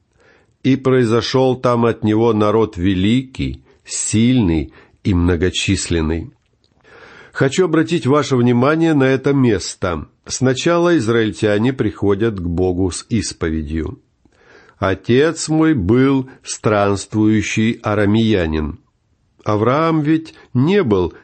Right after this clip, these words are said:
израильтянином. И Исаак тоже не был израильтянином. А Иаков, строго говоря,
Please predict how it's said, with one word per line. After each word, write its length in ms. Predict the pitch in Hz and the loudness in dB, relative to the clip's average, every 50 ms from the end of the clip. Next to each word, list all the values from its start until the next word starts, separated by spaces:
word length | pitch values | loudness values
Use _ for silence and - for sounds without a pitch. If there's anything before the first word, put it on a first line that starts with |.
| _ _ - | _ _ -4
израильтянином. 1200 | 123 107 90 101 110 110 107 104 98 - - 113 101 90 85 82 82 80 80 80 85 90 92 101 - _ _ _ _ _ _ _ _ _ _ _ _ _ _ _ _ - | -4 -2 0 0 0 2 0 0 -2 -2 -2 0 0 0 0 -2 -2 -4 -4 -4 -6 -8 -10 -14 -16 _ _ _ _ _ _ _ _ _ _ _ _ _ _ _ _ -4
И 260 | 113 101 95 95 90 | 0 0 0 0 0
Исаак 640 | 85 - - 85 80 85 90 98 113 135 143 - - | -2 -4 -4 -2 -2 0 0 0 0 0 -2 -4 -6
тоже 540 | _ - 165 160 165 156 147 156 160 156 160 - - - - | _ 0 2 2 2 2 2 0 0 -2 -4 -10 -18 -8 -2
не 320 | 143 156 151 151 151 147 143 | 0 2 2 4 2 2 2
был 260 | 139 143 143 143 139 - | 2 0 0 0 -2 -2
израильтянином. 1200 | 147 147 135 127 135 139 135 127 117 - 131 127 127 127 123 120 117 117 117 117 117 120 117 110 - _ _ _ _ _ - - _ _ _ _ _ _ _ - | 0 0 2 2 2 2 2 0 0 0 0 2 2 2 2 0 0 0 -2 -2 -2 -4 -6 -10 -14 _ _ _ _ _ -20 -20 _ _ _ _ _ _ _ -4
А 340 | 110 113 117 113 110 107 101 101 - | -2 0 0 0 0 0 -2 -2 -2
Иаков, 800 | - 101 107 113 135 170 196 208 196 - 156 127 110 - - - | 0 0 2 2 2 2 2 0 0 0 0 0 0 -2 -4 -12
строго 420 | - - 135 143 143 131 127 135 | -6 -2 0 0 2 2 0 0
говоря, 720 | 127 127 127 123 127 123 117 117 110 107 101 90 87 | 2 2 2 2 2 2 2 2 2 2 2 0 -2